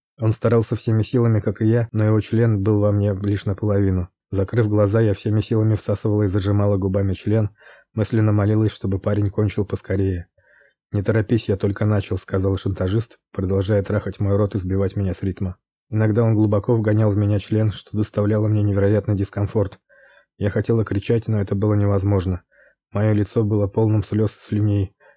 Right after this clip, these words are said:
а его член потихоньку начал немного пробиваться внутрь. Хоть мне и было больно, я не сдавалась. Когда сперма брызнула мне в лицо, я с ненавистью вытерла его и встала с корточек, растирая затекшие ноги, на которых сидела, пока сосала его член.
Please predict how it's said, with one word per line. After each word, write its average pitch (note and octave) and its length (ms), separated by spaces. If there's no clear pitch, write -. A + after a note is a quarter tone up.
а F#2 80
его G#2 160
член G#2+ 300
потихоньку G#2+ 500
начал G#2+ 300
немного G2+ 420
пробиваться G2+ 580
внутрь. G2 420
Хоть - 220
мне A2 260
и - 20
было G#2 260
больно, G#2+ 360
я F#2+ 160
не G2+ 80
сдавалась. G2 640
Когда G#2+ 260
сперма A2 340
брызнула G#2 380
мне G#2 180
в G2+ 60
лицо, G#2 300
я G#2+ 160
с - 80
ненавистью G#2+ 500
вытерла G2+ 300
его G2 240
и F#2+ 60
встала G#2 300
с F#2+ 100
корточек, - 600
растирая G#2+ 460
затекшие G#2 540
ноги, G#2+ 240
на G#2 120
которых G2+ 360
сидела, G#2 380
пока G2+ 260
сосала G#2 380
его G2 160
член. G2 340